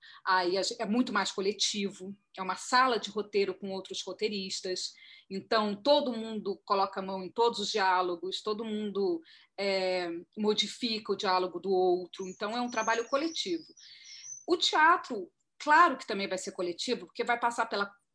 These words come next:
boca do ator, se eu ouvir aquela palavra, o melhor torme-, é, termômetro pro autor é o ator, né? Então, eu sempre, eu nunca vou estrear uma peça que eu não vou fazer leituras em voz alta com os atores antes, nunca vou fazer isso.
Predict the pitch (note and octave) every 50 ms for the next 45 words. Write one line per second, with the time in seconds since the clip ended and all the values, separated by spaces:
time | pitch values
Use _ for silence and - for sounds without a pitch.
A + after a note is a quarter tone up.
0 | _ - G#3+ G3 - - F#3+ G3+ B3 D4 C#4+ - - B3+ G#3 F#3 F#3 F#3 - -
1 | - G#3 F#3+ F#3 G3 F#3 - - G3 G3+ F#3+ G3 - F#3 F#3 F#3+ - G3+ F#3 F#3
2 | F#3 F#3+ F#3+ - - - G3 A3 G#3+ A#3+ C4+ C#4 - D#4+ C#4+ - A#3 A3 A3 -
3 | _ _ - G3+ G3+ F#3+ F#3+ F#3+ F#3+ - A3 G#3 - G3+ G#3+ A#3 A3+ G3+ F3+ F3+
4 | - - - F3 E3 - _ - - - - _ - A3+ A3+ G#3 G#3 G3 F#3+ F#3+
5 | - - G#3+ A3 C4 C#4 - - - - - - G3+ G3 G3+ A3+ B3+ C#4 - -
6 | D4 G3+ E3+ D#3 E3 - E3+ F3+ F#3 F#3 F#3+ - - G#3 B3 C#4 C#4+ C#4+ - -
7 | _ _ - - D#3+ - - C4 C#4+ F4+ - - A3+ G#3+ A3 C#4 G4 C5 - -
8 | A#4+ - - D4+ E4 D#4+ - - C#4 C4+ C4+ C4+ C4 A3+ - - G#3+ A#3 C4 -
9 | - F4 - F#4 E4 D#4+ E4+ E4 E4 D#4+ D4+ E4 D#4 D4+ D4+ C#4 - D4 D4 C#4+
10 | D4+ D4 C#4 - C4+ C4 B3+ C#4 C#4 C#4 C4 B3 A#3 B3 B3 C#4 C#4 - C4+ C4
11 | C#4+ C#4+ - C#4+ C#4+ F4 G#4+ - - A#3 F3+ E3+ E4 E4 - - F4+ F#3+ B3+ C4+
12 | - - - F4+ - A4 G4 - G#4+ G4+ D#4 G3+ F3+ F3 - - - - C4+ -